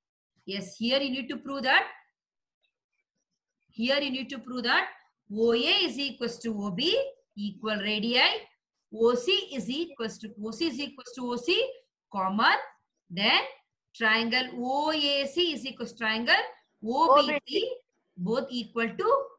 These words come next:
Speaker 1: ninety degree. Therefore, triangle A B, A O C and
Speaker 2: Is
Speaker 1: triangle
Speaker 2: congruent to
Speaker 1: B O C
Speaker 2: triangle.
Speaker 1: are congruent. The reason is R H S
Speaker 2: R H S.
Speaker 1: equal. Therefore,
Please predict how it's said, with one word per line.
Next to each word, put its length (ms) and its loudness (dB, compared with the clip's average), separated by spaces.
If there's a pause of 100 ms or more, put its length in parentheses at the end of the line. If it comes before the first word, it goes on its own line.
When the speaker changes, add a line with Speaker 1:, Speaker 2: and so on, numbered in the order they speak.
Speaker 1:
ninety 360 0
degree. 520 -4 (260)
Therefore, 360 -8
triangle 480 0 (1300)
A 400 4
B, 580 0
A 60 0
O 220 -4
C 340 -2 (420)
and 200 -10
Speaker 2:
Is 80 4
Speaker 1:
triangle 460 6
Speaker 2:
congruent 220 4
to 100 -4
Speaker 1:
B 100 0
O 160 4
C 80 -4
Speaker 2:
triangle. 180 2
Speaker 1:
are 200 4 (460)
congruent. 580 2 (640)
The 100 -4
reason 400 -2
is 260 -4 (180)
R 220 0
H 60 -6
S 80 -12
Speaker 2:
R 100 10
H 60 2
S. 60 -2 (100)
Speaker 1:
equal. 180 2 (460)
Therefore, 540 -2